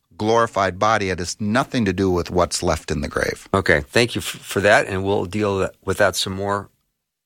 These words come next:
Speaker 2: at another time.
Speaker 1: Yeah, when we get to chapter four.
Speaker 2: Okay.
Speaker 1: "Together with us and,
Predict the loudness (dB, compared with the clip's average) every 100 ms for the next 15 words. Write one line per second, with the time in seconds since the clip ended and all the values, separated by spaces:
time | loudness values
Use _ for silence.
0 | _ -6 -4 -4 -6 -6 -8 -8 -2 0
1 | 0 -2 -2 -2 -4 -2 -2 -2 -6 -2
2 | -2 -2 -4 -2 -2 -4 _ -20 -20 -2
3 | 0 4 4 4 2 4 2 2 -2 -8